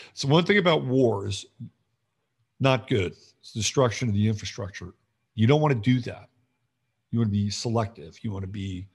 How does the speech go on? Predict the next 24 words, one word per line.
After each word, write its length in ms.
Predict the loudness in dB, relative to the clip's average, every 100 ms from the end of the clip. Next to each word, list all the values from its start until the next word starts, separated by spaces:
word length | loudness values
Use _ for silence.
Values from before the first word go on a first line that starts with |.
| _ _ _ _ _ _ _ -4
you 80 | -4
wanna 120 | -4
target. 640 | -4 -2 0 -2 -8 -18 _
You 80 | -4
wanna 100 | -4
be 80 | -4
strategic. 920 | -8 -8 2 2 2 -2 -12 -20 -20 _ _
You 140 | 2 2
don't 160 | 2
wanna 160 | 0 -2
just 400 | 0 -4 -4 -10 _ _ _ _ _ _
wildly 580 | -2 4 6 6 4 4
carpet 520 | 2 4 4 4 -2
bomb 300 | -4 -4 -4
fucking 400 | -4 -4 -2 -2
Kiev, 720 | -4 -2 2 2 0 -6 -16 _ _ _ _ _ _ _ _ _ _ -12 -10 2
'cause 160 | 4
you'll 100 | 4
turn 280 | 2 2 4
all 100 | 4
the 80 | 2
people 300 | -4 -2 0
against 340 | 2 2 -2
you, 160 | -12